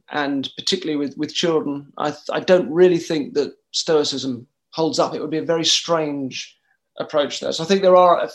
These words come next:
a very, very few exceptions, and I think that's, that's one of them, and it's well, well spotted. Uh, but it's also because your sense of self there is shifting. Your sense of self is shifting 'cause it's active, right, to include this other being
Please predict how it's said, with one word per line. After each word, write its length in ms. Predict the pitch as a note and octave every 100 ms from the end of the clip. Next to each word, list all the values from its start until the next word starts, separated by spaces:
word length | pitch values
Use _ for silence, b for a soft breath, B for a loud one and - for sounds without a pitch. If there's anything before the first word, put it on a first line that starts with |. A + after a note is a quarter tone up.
| -
a 260 | D#3+ D#3 D#3+
very, 300 | B3 C4+ C4
very 360 | - A#3+ C#4
few 240 | C4 B3 A3+
exceptions, 520 | G#3+ F#3+ D#3 D3+ D3
and 80 | D#3+
I 60 |
think 180 | D#3+ D#3+
that's, 260 | D3+ C#3 -
that's 260 | D#3+ C#3
one 200 | C#3+ D3+
of 80 | C3
them, 200 | - - -
and 100 | C3+
it's 180 | - -
well, 440 | E3 E3+ D#3+ D3
well 200 | D#3+ D#3+
spotted. 440 | D#3 D3+ C3 C3+ - B B B B B _ _
Uh, 280 | E3 F3+ E3+ -
but 80 |
it's 120 | A3+ C4
also 200 | A#3 A3
because 300 | A3+ A3 G3+
your 100 | G#3
sense 340 | A#3 G#3+ -
of 80 | F3+
self 460 | - G3+ F#3+ -
there 220 | D3+ C3+ C#3+
is 100 | C#3
shifting. 400 | D3+ D#3 D3 C#3
Your 120 | D#3+
sense 280 | G#3 G3+ F3
of 80 |
self 300 | - E3+ D3+ -
is 240 | E3 E3
shifting 400 | - D3 - F3
'cause 160 | D3 C#3
it's 180 | C#3
active, 520 | - - - D3 D3+ -
right, 260 | - D#3+ - F3+
to 160 | - D#3
include 720 | C3 - - F#3 C3 C3 D3 - _ _ _ _ _
this 260 | D3 D#3 -
other 380 | D3 C#3+ C#3 B2+
being 560 | C3 D3 C3+ B2 C#3+